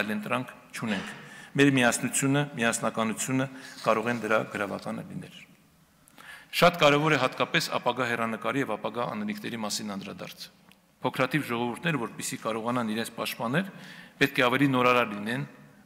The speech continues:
ավելի ստեղծագործ։ Այս ամենին հնարավոր է հասնել միայն մրցունակ կրթական համակարգով, յուրացնելով գործող և ստեղծելով նորագույն տեխնոլոգիաներ։ Սա էր բանալին մեր ազգի երկարակեցության, երբ գնահատում ենք կրթությունը,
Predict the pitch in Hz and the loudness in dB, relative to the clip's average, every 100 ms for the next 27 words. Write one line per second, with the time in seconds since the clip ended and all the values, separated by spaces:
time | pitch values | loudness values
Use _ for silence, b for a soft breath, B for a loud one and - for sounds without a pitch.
0 | 110 117 117 - 101 - 101 98 - - | -4 -2 -2 -4 -6 -6 -6 -6 -12 -16
1 | - B B B - 127 - 123 131 151 | -20 B B B 2 4 4 4 4 4
2 | 120 113 113 113 107 107 - 139 123 110 | 4 4 2 0 -2 -2 0 0 2 2
3 | 113 - 131 131 135 - - 110 120 101 | 2 0 0 -2 -2 -8 -6 -4 -2 -2
4 | 104 104 104 - 135 151 - B B B | -4 -4 -6 -2 -4 -4 -8 B B B
5 | B B 127 135 127 143 139 127 131 127 | B B 6 6 6 4 2 2 2 2
6 | 156 139 120 - 117 - 127 139 113 107 | 4 4 2 0 -4 -2 0 2 4 2
7 | 107 139 120 - 110 107 104 98 90 - | 2 -2 -2 -4 -4 -2 -2 -4 -4 -12
8 | - B B B - 139 127 117 123 120 | -18 B B B 4 6 6 4 4 4
9 | 120 113 113 113 104 117 104 104 113 107 | 2 2 4 2 0 -4 -2 -2 -2 -4
10 | 104 101 - - 135 165 - B B B | -4 -8 -8 0 2 0 -4 B B B
11 | 139 127 131 117 113 123 117 107 117 - | 0 2 2 4 2 2 -2 -2 -4 -6
12 | 110 - 147 143 | -6 -4 -2 -2